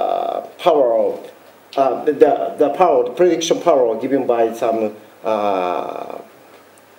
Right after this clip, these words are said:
national weather forecasting organization, because, because, uh, they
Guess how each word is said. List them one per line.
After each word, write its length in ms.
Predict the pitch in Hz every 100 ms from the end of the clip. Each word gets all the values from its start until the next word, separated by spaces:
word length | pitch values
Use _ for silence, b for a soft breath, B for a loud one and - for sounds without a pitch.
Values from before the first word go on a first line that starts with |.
| _ - - - - - - - -
national 920 | 135 143 165 139 131 127 123 123 - -
weather 260 | 139 131 131
forecasting 480 | 123 123 113 117
organization, 640 | 110 120 117 110 120 - - - - - - -
because, 460 | - 123 143 139 135 B B B
because, 400 | - 143 165 151
uh, 120 | 160 147
they 480 | 190 233 226 214